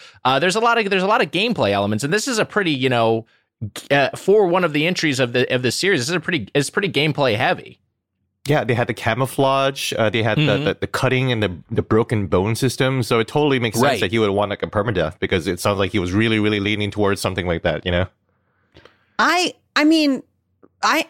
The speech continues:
Speaker 3: I know, um, so I can see that the people would be frustrated by these systems, the camouflage, the healing system, the food system, all these systems. I fucking loved it. I mean,
Speaker 1: Yes.
Speaker 3: like, I was,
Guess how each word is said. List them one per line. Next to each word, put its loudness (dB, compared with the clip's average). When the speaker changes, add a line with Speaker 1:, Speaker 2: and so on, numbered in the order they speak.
Speaker 3:
I 2
know, 2
um, -6
so 0
I 0
can 2
see 0
that -4
the -6
people 2
would 0
be 0
frustrated 0
by 2
these 0
systems, 0
the -2
camouflage, 0
the 2
healing 2
system, -2
the 0
food 0
system, -2
all 2
these -2
systems. -2
I 2
fucking -2
loved 0
it. -10
I 2
mean, 4
Speaker 1:
Yes. 2
Speaker 3:
like, 0
I 2
was, 0